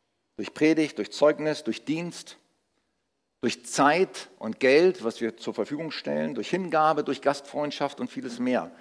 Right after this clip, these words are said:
Wir geben das, was wir haben und wir stellen es Gott zur Verfügung und er macht ein Wunder daraus. Und er macht die Menschen satt, die hungern. Hey, glaubt ihr, dass da Menschen sind draußen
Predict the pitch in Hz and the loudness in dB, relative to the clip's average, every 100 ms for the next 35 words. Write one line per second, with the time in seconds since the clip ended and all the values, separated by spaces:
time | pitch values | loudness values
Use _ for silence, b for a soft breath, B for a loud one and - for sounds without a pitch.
0 | B B B B 117 110 175 185 160 151 | B B B B -4 4 4 6 0 0
1 | 131 120 107 120 160 - 123 110 - 139 | -6 -6 -2 -2 -4 -6 -6 -6 -2 -2
2 | 143 - 135 - - 113 - 151 131 - | -2 -6 -6 -8 -16 -14 -6 -4 -4 -6
3 | 104 - 127 131 127 - _ _ _ _ | -10 -6 -6 -6 -8 -14 _ _ _ _
4 | _ _ 233 160 147 147 - - - - | _ _ -10 -8 -6 -6 -8 -10 -18 -20
5 | _ _ _ _ _ _ _ - 117 151 | _ _ _ _ _ _ _ -8 -6 -4
6 | 131 - 143 160 170 - 151 123 - - | -6 -6 -4 -4 -6 -8 -8 -8 -10 -16
7 | - _ _ _ _ _ _ _ _ _ | -20 _ _ _ _ _ _ _ _ _
8 | - 117 160 202 120 - b b b b | -2 0 2 2 -2 -4 b b b b
9 | 160 156 185 208 190 - 151 151 202 - | 6 6 6 2 -2 0 0 0 -4 -8
10 | 165 160 196 - 135 185 - 196 | -8 -8 -6 -2 0 0 -2 -8